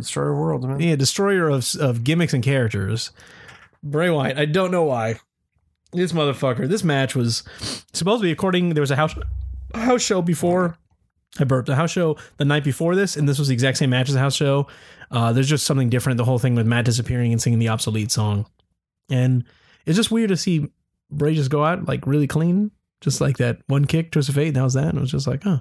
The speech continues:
Speaker 1: I didn't see it, so.
Speaker 2: That's what it was. He just beats him with a twist of fate. It's like, "Okay, cool." Um, he sang the obsolete song.
Speaker 1: Yeah, yeah, I did see that.
Speaker 2: Yeah, in the whole beginning. Um,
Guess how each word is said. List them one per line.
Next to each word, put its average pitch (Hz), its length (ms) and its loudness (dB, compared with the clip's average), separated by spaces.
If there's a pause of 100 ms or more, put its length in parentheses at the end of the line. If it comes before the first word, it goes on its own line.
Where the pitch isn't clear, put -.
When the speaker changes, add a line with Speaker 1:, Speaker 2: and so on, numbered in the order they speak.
Speaker 1:
I 101 100 -4
didn't 104 200 -4
see 117 180 -2
it, - 220 -6
so. 160 80 -8
Speaker 2:
That's 160 180 -4
what 185 80 2
it - 20 2
was. 156 220 0
He 127 240 2
just 131 240 -6
beats 143 160 0
him 180 40 2
with 165 100 2
a - 20 -10
twist 170 160 0
of 185 60 -2
fate. - 180 -2 (420)
It's 156 680 -4
like, 147 140 -2
"Okay, 185 260 0
cool." 190 240 -2 (640)
Um, 123 760 2 (300)
he 180 120 0
sang 175 240 2
the 160 100 2
obsolete 135 380 0
song. 127 300 0 (180)
Speaker 1:
Yeah, 131 100 0
yeah, 120 260 0
I 160 60 4
did 160 240 0
see 120 120 -2
that. 95 220 -6 (180)
Speaker 2:
Yeah, 123 160 2
in 113 40 0
the 120 60 2
whole 127 120 2
beginning. 113 480 2 (520)
Um, 113 880 2